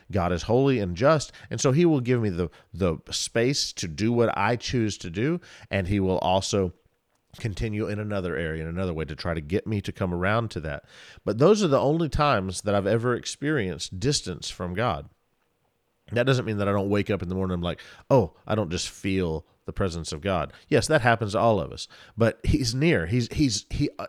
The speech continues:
all those thi-, those times like that are just trying to reveal that, "Hey, I need to focus on him. I need to draw near to him because, and he will draw near to me."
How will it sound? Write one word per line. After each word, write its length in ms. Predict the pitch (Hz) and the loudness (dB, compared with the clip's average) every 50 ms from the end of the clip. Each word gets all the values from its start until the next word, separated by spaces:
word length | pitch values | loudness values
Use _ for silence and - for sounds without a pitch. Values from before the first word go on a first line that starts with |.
| _ - | _ -2
all 200 | - 139 151 175 | 2 6 6 6
those 280 | 175 170 165 147 120 120 | 8 8 6 6 4 2
thi-, 160 | 139 135 123 | -2 -2 -2
those 240 | - 117 143 135 - | 0 0 0 0 2
times 280 | - - 127 123 113 104 | 2 0 0 0 2 0
like 180 | 113 104 98 | -2 -2 0
that 200 | - 135 131 - | 0 0 0 2
are 240 | - 104 101 98 95 - - - - _ - | 2 0 0 0 -2 -4 -8 -20 -20 _ -2
just 220 | 156 170 - - | -2 -2 0 0
trying 360 | - - 151 143 135 123 117 107 | 0 2 2 2 2 0 -2 -4
to 320 | - - 113 104 98 90 - - _ _ _ | -2 0 0 0 0 -2 -4 -8 _ _ _
reveal 680 | - 107 113 117 98 85 87 127 156 185 160 120 110 104 - - _ _ - | 2 4 4 4 4 4 4 6 6 8 6 6 4 2 -4 -12 _ _ 0
that, 180 | 123 120 - - | 0 2 2 4
"Hey, 200 | 143 165 127 - | 2 2 2 2
I 100 | 113 131 | 2 0
need 240 | 151 139 120 113 101 | 2 2 0 0 0
to 100 | 127 120 | -2 0
focus 420 | - - 185 180 - 113 95 - | 2 2 0 2 0 -2 -4 -2
on 120 | 92 82 | -4 -2
him. 220 | 80 80 76 76 71 | -2 -4 -4 -2 0
I 100 | 113 147 | 0 0
need 220 | 139 127 120 107 | 2 0 -2 -2
to 80 | - 110 | -6 -6
draw 300 | 98 101 120 120 120 117 | 0 4 6 6 6 4
near 400 | 110 113 113 117 123 127 135 131 | 2 -2 -2 0 0 2 0 0
to 180 | - - 139 | 0 -2 -2
him 320 | 120 156 185 175 104 85 - - - - | 0 2 2 2 2 0 -4 -8 -10 -8
because, 220 | 120 101 113 113 | -4 -2 0 -2
and 220 | - 73 101 110 98 | 0 0 -2 0 2
he 120 | 123 139 | 2 2
will 120 | 135 123 123 | 4 2 2
draw 280 | 107 113 127 131 131 | 2 4 4 4 4
near 240 | 127 123 131 135 131 | 4 2 0 0 0
to 100 | 110 127 | 0 -2
me." 300 | 127 147 170 160 107 - | -2 0 0 0 -2 -4